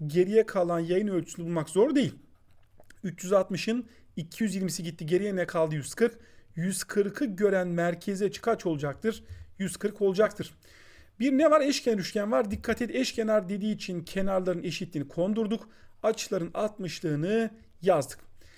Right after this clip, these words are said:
Burada açılar hep neye dikkat et? Çevre açı. Mesela otuz beş çevre açı. Dolayısıyla gördüğü yay yetmiş. X çevre açı gördüğü yay kaç gelecek? İki katından.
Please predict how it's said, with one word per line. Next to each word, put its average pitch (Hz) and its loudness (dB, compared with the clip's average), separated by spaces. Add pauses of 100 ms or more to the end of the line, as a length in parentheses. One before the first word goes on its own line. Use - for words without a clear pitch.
(480)
Burada 349 6
açılar 247 4
hep 262 -2
neye 240 0
dikkat 214 0
et? 285 -6
Çevre 208 4
açı. - 0
Mesela - -12
otuz 208 2
beş 262 0
çevre 208 6
açı. 196 0
Dolayısıyla 190 2
gördüğü 185 4
yay 202 2
yetmiş. 196 -4
X 202 -8
çevre 190 2
açı 190 0
gördüğü 175 0
yay 180 2 (400)
kaç - 0
gelecek? 165 0
İki 170 -12
katından. 185 0